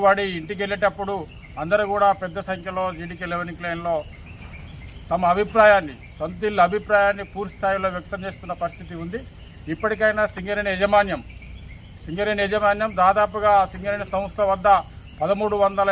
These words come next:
ఎకరాల భూమి మిగిలి ఉంది. దాన్నంతా కూడా కార్మికులకు రెండు వందల యాభై గజాల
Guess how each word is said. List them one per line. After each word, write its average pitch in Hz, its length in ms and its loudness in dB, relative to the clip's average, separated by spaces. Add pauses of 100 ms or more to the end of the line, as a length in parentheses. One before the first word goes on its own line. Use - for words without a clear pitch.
ఎకరాల 202 320 4 (140)
భూమి 208 260 -2 (520)
మిగిలి 208 340 2
ఉంది. 208 240 -2 (520)
దాన్నంతా 180 520 4
కూడా 214 160 2 (120)
కార్మికులకు 202 540 2 (100)
రెండు 190 200 -4
వందల 196 200 2 (120)
యాభై 190 260 4
గజాల 196 240 4